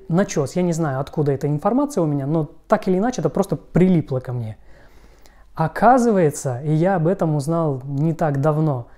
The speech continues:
что у одной техники, у балаяжа, два названия: шатуш и балаяж. Балаяж,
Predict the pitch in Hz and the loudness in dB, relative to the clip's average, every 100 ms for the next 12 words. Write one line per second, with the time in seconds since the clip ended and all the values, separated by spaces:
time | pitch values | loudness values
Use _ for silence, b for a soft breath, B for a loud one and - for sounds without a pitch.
0 | b - - - 156 147 143 131 - - | b -16 -6 2 4 4 0 -4 -16 -20
1 | - - 208 175 160 196 170 - 240 247 | -20 -2 2 4 4 2 2 2 0 2
2 | 202 160 147 156 160 165 165 131 135 175 | -2 0 2 2 2 2 0 0 0 2
3 | 196 170 156 165 147 135 113 - - - | 2 0 0 0 -2 -4 -8 -14 -20 -20
4 | - 170 147 - 233 262 - 185 165 175 | -6 -2 0 4 4 4 0 0 4 4
5 | 170 143 117 - - - b b b b | 2 -2 -6 -12 -20 -20 b b b b
6 | 139 170 190 196 202 160 - | 2 4 6 6 4 2 -2